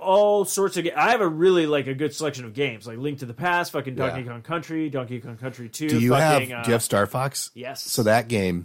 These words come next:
Speaker 2: they had it at, they have it at one of the Fallout games w-, with the box, but it's, like,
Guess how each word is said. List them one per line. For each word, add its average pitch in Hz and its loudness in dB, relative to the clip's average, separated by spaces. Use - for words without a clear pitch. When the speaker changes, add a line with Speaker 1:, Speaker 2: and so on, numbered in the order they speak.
Speaker 2:
they 110 4
had 104 4
it 101 2
at, 90 2
they 110 2
have 113 4
it 110 0
at 92 2
one 95 0
of - 0
the 95 -4
Fallout 101 -2
games 110 -4
w-, 98 -16
with 131 2
the 98 -4
box, 92 0
but 95 -4
it's, 85 -4
like, 76 -4